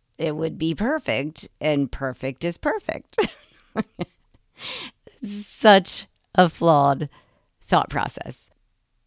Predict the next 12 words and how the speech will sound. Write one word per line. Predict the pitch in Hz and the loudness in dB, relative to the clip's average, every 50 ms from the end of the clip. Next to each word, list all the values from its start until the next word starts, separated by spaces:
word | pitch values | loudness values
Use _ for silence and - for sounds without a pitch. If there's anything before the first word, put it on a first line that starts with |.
| _ _ | _ _
mostly | - 151 175 190 220 202 - 185 185 | -2 4 6 6 6 6 4 0 0
because | 175 185 - 180 147 - - _ _ _ _ _ _ _ _ - | 0 2 2 0 -2 -2 -6 _ _ _ _ _ _ _ _ -4
no | - 165 165 165 160 | 0 2 2 4 2
one | 165 160 - - _ _ _ _ _ _ _ _ - | 2 0 -2 -4 _ _ _ _ _ _ _ _ 2
is | 185 180 175 165 156 147 123 - - _ - | 2 4 4 2 0 -2 -6 -10 -14 _ -18
perfect, | - - - - - - - 143 165 - - - - _ - | -16 -14 -14 -14 -14 -12 -12 -12 -12 -12 -16 -16 -16 _ -2
and | - 160 151 - | 0 2 2 2
anyone | 139 175 175 190 208 214 214 | 2 2 2 4 4 4 4
who | 202 202 175 | 4 4 2
is | 165 - - _ _ | 2 -2 -4 _ _
actually | - 139 139 143 - - - - 165 165 160 156 151 151 139 - | -8 -8 -8 -8 -8 -8 -6 -4 -2 0 2 2 0 0 -2 -6
keeping | - - - 175 170 - 175 165 156 - | -12 -12 -8 -6 -4 0 2 2 2 0